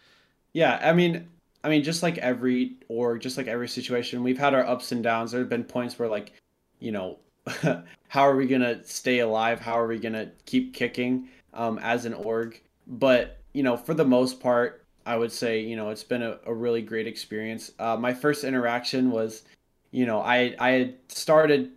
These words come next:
you know, content management, and I had, you know, studied it a little bit and kinda understood the concept. And, um,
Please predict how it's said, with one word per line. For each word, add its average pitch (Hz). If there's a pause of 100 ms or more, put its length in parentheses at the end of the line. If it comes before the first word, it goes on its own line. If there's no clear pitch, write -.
(260)
you 139
know, 117
content 117
management, 110
and 110
I 107
had, 101
you 113
know, 101 (140)
studied 117
it 113
a 113
little 110
bit 110
and 110
kinda 120
understood 113
the 107
concept. 107
And, 104 (360)
um, 104